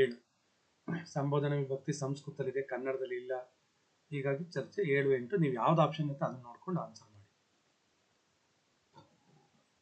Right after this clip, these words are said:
ಪ್ರಥಮ, ದ್ವಿತೀಯ, ತೃತೀಯ, ಚತುರ್ಥಿ, ಪಂಚಮಿ, ಷಷ್ಠಿ, ಸಪ್ತಮಿ,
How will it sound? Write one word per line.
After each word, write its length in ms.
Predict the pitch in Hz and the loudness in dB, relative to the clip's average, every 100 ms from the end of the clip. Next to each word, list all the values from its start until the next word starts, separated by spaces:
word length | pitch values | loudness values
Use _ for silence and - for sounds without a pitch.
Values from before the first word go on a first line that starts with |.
| - - | -20 -8
ಪ್ರಥಮ, 400 | 139 135 147 143 | -4 0 2 2
ದ್ವಿತೀಯ, 380 | 135 131 139 139 135 - _ - | 0 -2 0 2 2 -2 _ -8
ತೃತೀಯ, 360 | 127 117 135 131 | -8 -2 0 0
ಚತುರ್ಥಿ, 800 | - 135 135 - 139 135 - _ _ _ _ - | -2 -2 -4 -2 -2 -2 -6 _ _ _ _ -8
ಪಂಚಮಿ, 640 | 131 123 135 127 127 - | -6 -4 -4 -4 -8 -8
ಷಷ್ಠಿ, 540 | - 127 - - 127 120 | -6 -2 -4 -4 -6 -4
ಸಪ್ತಮಿ, 720 | - 113 - 120 117 113 | -8 -10 -10 -8 -8 -10